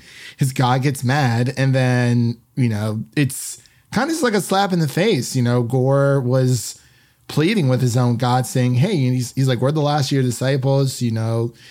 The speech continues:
he's like, "The rest of our people are wiped out." He's like, "My daughter just died."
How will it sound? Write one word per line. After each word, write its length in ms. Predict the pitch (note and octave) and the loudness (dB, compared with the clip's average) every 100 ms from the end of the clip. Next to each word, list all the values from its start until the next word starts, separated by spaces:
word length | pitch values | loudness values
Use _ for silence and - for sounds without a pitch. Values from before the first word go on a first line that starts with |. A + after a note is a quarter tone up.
| - | -8
he's 120 | C3+ | -2
like, 140 | C3 B2 | 0 0
"The 80 | B2 | 0
rest 240 | C3+ C3+ | 0 0
of 80 | C3 | -2
our 80 | B2 | 0
people 260 | C3+ B2 | 0 0
are 80 | A#2 | 0
wiped 340 | A2 A2 - | 0 -2 -2
out." 200 | C#3+ C#3 | -2 0
He's 120 | B2+ A2 | 0 -2
like, 140 | G#2+ | -4
"My 140 | A2 | -6
daughter 360 | A2 C#3 D3+ C#3+ | -2 -2 0 0
just 260 | C3+ C3+ - | 0 -2 -2
died." 420 | C3+ C3+ C3 B2+ | 0 2 0 -2